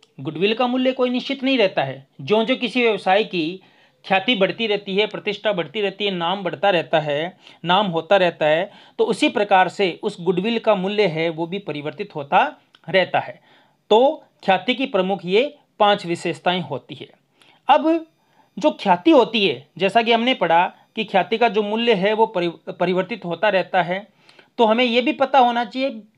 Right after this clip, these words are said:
कि मूल्य जो परिवर्तित होता रहता है उसको प्रभावित करने वाले कारक कौन से हैं, अर्थात किन बातों के द्वारा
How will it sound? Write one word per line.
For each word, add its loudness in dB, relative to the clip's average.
कि -2
मूल्य -2
जो -6
परिवर्तित -4
होता -4
रहता -4
है -12
उसको -10
प्रभावित -6
करने -6
वाले -6
कारक -6
कौन 0
से -10
हैं, -16
अर्थात 2
किन 4
बातों 0
के -4
द्वारा 0